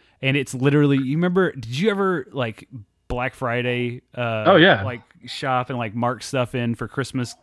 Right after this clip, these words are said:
Speaker 1: like, lists and stuff?
Speaker 2: Mm-hmm.
Speaker 1: Yeah. Uh, they send out a giant toy catalog every year,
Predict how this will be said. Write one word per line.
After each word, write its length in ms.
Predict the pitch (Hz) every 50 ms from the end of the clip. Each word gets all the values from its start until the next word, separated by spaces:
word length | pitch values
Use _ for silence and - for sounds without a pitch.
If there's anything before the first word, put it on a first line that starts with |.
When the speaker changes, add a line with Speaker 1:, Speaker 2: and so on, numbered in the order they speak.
| - - -
Speaker 1:
like, 220 | 135 127 117 107
lists 400 | 123 123 127 127 120 - - -
and 140 | 135 127 120
stuff? 320 | - - 131 123 123 120 _ _ _ -
Speaker 2:
Mm-hmm. 380 | 165 170 175 175 196 202 208 220 202 _ _ _ _ _ _ _ _ _ _ _ _ _ _ _ _ - _ _ _ -
Speaker 1:
Yeah. 220 | - 139 113 90 82 _ _ _ _ _ _ -
Uh, 160 | 127 139 -
they 180 | 143 156 156
send 300 | 139 - - 160 139 139
out 120 | 131 123 117
a 100 | 113 113
giant 480 | 110 104 120 123 117 120 113 107 98
toy 240 | - - 127 117 110
catalog 500 | 104 - 110 101 107 107 107 101 101 98
every 300 | 104 107 107 117 120 117
year, 420 | 113 113 113 110 98 92 87 85